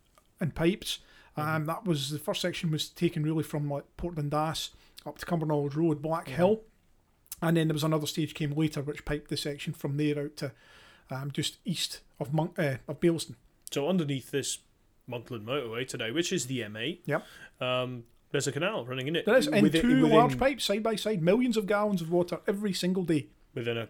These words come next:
Speaker 2: yeah, which is basically in culvert.
Speaker 1: That's right,
Speaker 2: Yeah.
Speaker 1: yeah.
Speaker 2: Mm-hmm.
Speaker 1: Yep.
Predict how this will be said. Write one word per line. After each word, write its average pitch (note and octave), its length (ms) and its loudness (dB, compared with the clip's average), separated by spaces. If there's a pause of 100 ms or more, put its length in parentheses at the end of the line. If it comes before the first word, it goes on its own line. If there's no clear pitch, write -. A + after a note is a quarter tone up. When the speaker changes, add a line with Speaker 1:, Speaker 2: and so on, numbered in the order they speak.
(160)
Speaker 2:
yeah, D3+ 260 2
which A#2 180 -8
is A2+ 80 -4
basically A#2+ 400 -2
in A#2 100 -6
culvert. B2 420 -4 (200)
Speaker 1:
That's F3+ 160 -2
right, C4+ 200 0
Speaker 2:
Yeah. A#3 120 -4 (100)
Speaker 1:
yeah. C3 60 -10
Speaker 2:
Mm-hmm. B2+ 100 -10 (160)
Speaker 1:
Yep. A3 200 -6